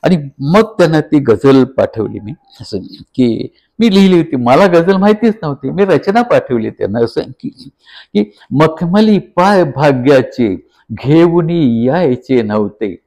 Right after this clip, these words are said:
असे वाऱ्यावरी सोडून मला तू जायचे नव्हते" असं. आणि ती गझल त्यांना पाठवली. ती गझल पाठवल्यानंतर पोस्टानं पाठवली.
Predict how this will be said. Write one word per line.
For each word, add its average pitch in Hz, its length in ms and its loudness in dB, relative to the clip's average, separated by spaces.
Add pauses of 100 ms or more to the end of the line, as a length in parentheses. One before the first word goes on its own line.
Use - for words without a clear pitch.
(320)
असे 190 360 2
वाऱ्यावरी 113 1000 0
सोडून 110 720 -8
मला 104 420 -4
तू 98 340 -10
जायचे 95 800 -8
नव्हते" 80 500 -16 (680)
असं. 110 200 -10 (500)
आणि 151 140 -4
ती 233 220 0
गझल 170 340 4
त्यांना 120 280 -2
पाठवली. - 600 -8 (800)
ती 226 120 4
गझल 202 400 4
पाठवल्यानंतर 147 1120 2
पोस्टानं 220 540 0
पाठवली. - 500 -4